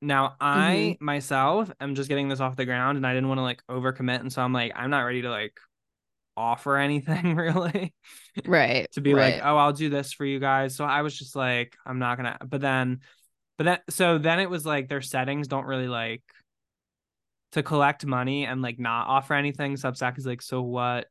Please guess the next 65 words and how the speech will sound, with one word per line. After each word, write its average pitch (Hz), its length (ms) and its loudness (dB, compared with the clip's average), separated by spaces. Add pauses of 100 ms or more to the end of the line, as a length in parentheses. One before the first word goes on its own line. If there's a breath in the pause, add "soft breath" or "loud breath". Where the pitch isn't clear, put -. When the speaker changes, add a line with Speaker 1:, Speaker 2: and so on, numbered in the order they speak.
Speaker 1:
does 123 160 -12
that 117 260 -4
mean?" 139 520 -16 (1040 soft breath)
Like, 139 100 2
you 196 100 2
can 139 260 2
do 165 140 4
it, 156 60 -2
but 135 100 -2
it's 127 80 -8
just - 160 -12
kind 120 120 -2
of, 113 120 -8 (240)
like, 113 300 -6
weird 120 440 -8
with 131 100 -14 (300)
their 117 200 -6
interface. 143 580 -4 (160)
And 135 180 -8
so 139 80 -2
I 127 140 4
was 127 120 -6
just 127 120 -4
like, 123 180 0
Speaker 2:
Gotcha. - 100 -2
Speaker 1:
"Okay, - 100 0
I'm 117 120 0
not 120 140 0
accepting 123 360 -8
payments." 120 360 -8
But 135 80 -6
then, 220 180 2
like, 330 220 -2 (560)
people 165 200 0
were 233 80 0
pledging 180 360 0
money, 147 440 -4 (140)
mostly 143 280 0
adults 151 320 0
in 135 60 0
my 120 120 -2
life, 117 260 -4
but 123 100 -10
they 131 80 -2
were, 127 80 0
like, 127 180 -2
literally, 127 540 0
like, 90 260 -12
pledging 127 400 0
money. 120 320 -4
And 151 100 -4
I 135 80 -2
was 127 100 -4
like, 123 180 -4
"Maybe 139 200 -8
I 190 60 -8
should 135 260 -10
turn - 180 -10
Speaker 2:
Oh 233 40 -6
Speaker 1:
this 117 120 -10
Speaker 2:
my 254 60 -10
God, 247 240 -4
love 214 140 -2
Speaker 1:
on." 131 160 -6
Speaker 2:
it. 220 520 2